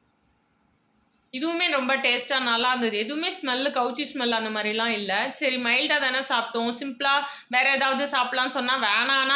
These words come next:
பையன் கேட்கவே இல்ல. அவனுக்கு ஒரு குஷி மூடு வந்துட்டா, வாங்கிட்டு வரேன்னுவான், வாங்க வெளிய போலான்னுவான். சரி, வெளிய போலான்னா, ம-, நீங்க சாப்பிடுங்க, எங்களுக்கு வேணான்னா, ஆளுக்கு கொஞ்சம் ஒண்ணு ஒண்ணு வாங்கி ஆளுக்கு கொஞ்சம் அதே மாதிரி ஷேர் பண்ணிக்கலாம் அப்படின்னு சொன்னான்.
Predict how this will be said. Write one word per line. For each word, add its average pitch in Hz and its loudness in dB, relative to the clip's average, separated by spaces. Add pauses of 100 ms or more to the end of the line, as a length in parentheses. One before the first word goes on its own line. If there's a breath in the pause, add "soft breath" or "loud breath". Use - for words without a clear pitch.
பையன் 240 0
கேட்கவே 240 0
இல்ல. 233 2
அவனுக்கு 220 0
ஒரு 196 -2
குஷி 285 -2
மூடு 302 -2
வந்துட்டா, 262 0 (100)
வாங்கிட்டு 208 0
வரேன்னுவான், 262 2
வாங்க 214 0
வெளிய 208 -2
போலான்னுவான். 269 2 (1700 loud breath)
சரி, 285 2
வெளிய 285 2
போலான்னா, 262 2
ம-, 240 2
நீங்க 269 2
சாப்பிடுங்க, 269 2
எங்களுக்கு 247 -2
வேணான்னா, 247 2
ஆளுக்கு 277 0
கொஞ்சம் 277 2
ஒண்ணு 285 2
ஒண்ணு 330 2
வாங்கி 294 2
ஆளுக்கு 262 0
கொஞ்சம் 233 0
அதே 240 4
மாதிரி 277 0
ஷேர் 226 0
பண்ணிக்கலாம் 208 2 (560)
அப்படின்னு 208 0
சொன்னான். 202 -2